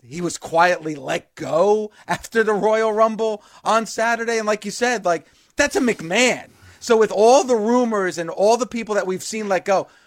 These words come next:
we're actually seeing a McMahon be let go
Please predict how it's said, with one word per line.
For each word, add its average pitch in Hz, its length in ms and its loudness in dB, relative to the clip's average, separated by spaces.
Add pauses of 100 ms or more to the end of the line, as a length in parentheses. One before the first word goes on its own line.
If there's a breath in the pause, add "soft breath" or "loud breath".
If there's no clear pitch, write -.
(160 soft breath)
we're 170 140 -4
actually 202 540 -2
seeing 220 380 -6
a 180 140 0
McMahon 170 800 -4
be 233 180 -2
let 214 280 0
go 269 420 0